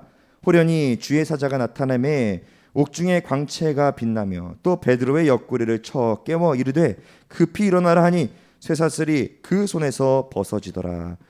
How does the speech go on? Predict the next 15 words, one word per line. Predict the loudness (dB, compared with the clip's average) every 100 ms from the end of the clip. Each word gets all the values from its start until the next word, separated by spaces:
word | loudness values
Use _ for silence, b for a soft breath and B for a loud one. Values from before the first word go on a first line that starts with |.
| b b
아멘. | -6 -4 -4 -6 -10 _ _ -20 _ _ _ _
이렇게 | -2 -2 -2 -4
이야기해요. | -2 -2 -4 -10 -12 b b b
베드로가요, | 2 4 4 2 2 4
얼마나 | 2 2 0
깊이 | -2 -6 -6
잤는지. | -4 -2 -2 -6 -12 -14 b b b b -2
옆에서 | 0 2 0 2 0 -2 _ _
"야, | -6 -2
일어나라." | -2 -2 -2 -2 -4
광채가 | -2 2 2 0 -4 -4
비치고 | -6 -10 -10 -8
있는데 | -4 -4 -4
일어나질 | -2 0 0 -2 -6
않아요. | -6 -6